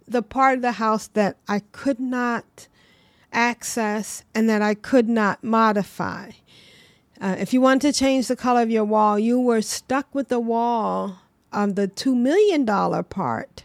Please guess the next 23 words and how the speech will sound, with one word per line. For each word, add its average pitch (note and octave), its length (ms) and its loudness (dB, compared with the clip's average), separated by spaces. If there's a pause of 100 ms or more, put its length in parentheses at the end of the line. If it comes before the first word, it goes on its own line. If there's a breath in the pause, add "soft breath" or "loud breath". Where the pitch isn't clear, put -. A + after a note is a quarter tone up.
(640 soft breath)
But G#3 100 0
I G3+ 60 0
came C4+ 240 2
up C#4 120 2
with C4+ 120 -4
the A#3+ 140 2
idea G3 680 -2 (120)
of G3 240 -4
walling G#3+ 640 -2 (100)
off F3+ 500 -2
that G#3+ 420 -4
part F3 440 -8 (1800 soft breath)
with, A#3+ 240 2
'cause A#3 160 -2
you C4 60 0
can A#3+ 320 0 (180)
put D4+ 180 4
in C#4+ 240 4
walls. A#3 720 2 (140)
So - 140 -6
I G#3+ 60 2
would A3 120 0
just B3 220 -6